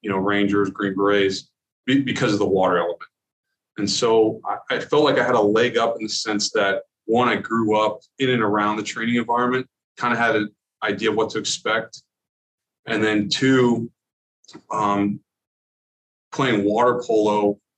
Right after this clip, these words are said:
our coach, a guy named Randy Burgess, had a, uh, a track record that anyone that played for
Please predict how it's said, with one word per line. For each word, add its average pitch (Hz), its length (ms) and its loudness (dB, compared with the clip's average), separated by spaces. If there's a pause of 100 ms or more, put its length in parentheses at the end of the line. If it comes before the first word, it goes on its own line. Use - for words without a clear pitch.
(280)
our 113 220 0
coach, 135 560 2
a - 100 -12
guy 110 60 0
named 104 180 0
Randy 113 280 0
Burgess, 104 760 -4 (760)
had 104 280 0
a, 98 240 2
uh, 92 140 -2
a 101 60 -4
track 117 420 -2
record 98 220 -4
that 101 160 -2
anyone 139 400 4
that 117 180 -4
played 117 340 -2
for - 140 -18